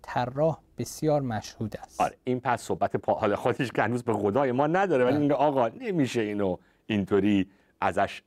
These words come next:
Speaker 2: اه،
Speaker 1: یک،
Speaker 2: کنار
Speaker 1: یک
Speaker 2: رفت. آره.
Speaker 1: فکر هوشمندی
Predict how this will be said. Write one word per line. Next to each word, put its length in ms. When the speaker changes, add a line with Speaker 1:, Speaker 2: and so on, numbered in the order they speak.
Speaker 2:
اه، 180
Speaker 1:
یک، 100
Speaker 2:
کنار 340
Speaker 1:
یک 60
Speaker 2:
رفت. 300
آره. 140
Speaker 1:
فکر 180
هوشمندی 880